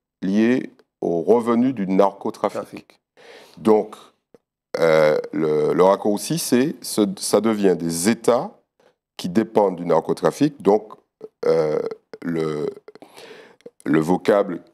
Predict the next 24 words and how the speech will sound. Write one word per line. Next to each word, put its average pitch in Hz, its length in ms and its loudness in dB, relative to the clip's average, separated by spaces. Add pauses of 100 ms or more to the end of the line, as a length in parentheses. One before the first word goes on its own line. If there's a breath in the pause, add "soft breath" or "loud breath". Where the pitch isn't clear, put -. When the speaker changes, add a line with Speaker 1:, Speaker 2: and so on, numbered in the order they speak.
Speaker 1:
qui - 140 -12
leur 78 280 0
est 80 280 0
attribué, 95 540 0
c'est - 300 -4
narco-État. 110 1000 -2 (420)
Et 170 80 -6
c-, - 180 -12
et - 80 -8
c'est - 160 -8
ça 120 180 0
qui - 80 -6
est 101 40 -2
intéressant, 92 420 -6
parce 101 100 -8
qu'on 120 260 2
co-, - 220 -6
on 123 80 2
commence 123 280 0
à 110 40 2
employer 98 300 2
le 92 100 0
mot. 92 380 -2
Euh, 73 80 -8